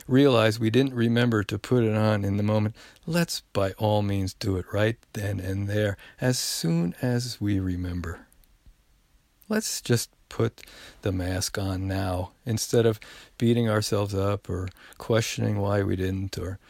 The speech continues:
<clears throat> thinking we should have been able to remember. Now, you know, a lot of us <laughs> have buried our light under a bit of chocolate and, and celebration this time of the year, and we'll,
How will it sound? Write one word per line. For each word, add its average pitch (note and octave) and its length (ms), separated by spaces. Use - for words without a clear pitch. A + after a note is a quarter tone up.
<clears throat> - 160
thinking A#2 680
we G2+ 100
should G2 260
have F#2 340
been F#2+ 140
able G2 280
to F#2 220
remember. F#2 540
Now, B2+ 240
you C#3 100
know, C3 240
a B2+ 160
lot C3+ 240
of B2 60
us - 260
<laughs> - 120
have G#2 240
buried A2+ 340
our G2 180
light G2+ 240
under G2 180
a G2 60
bit G2 140
of G2 140
chocolate G2+ 540
and, F#2 220
and G2 260
celebration G#2 840
this G2+ 180
time G2+ 300
of G2+ 120
the G2+ 80
year, G2+ 220
and G2+ 120
we'll, G#2 140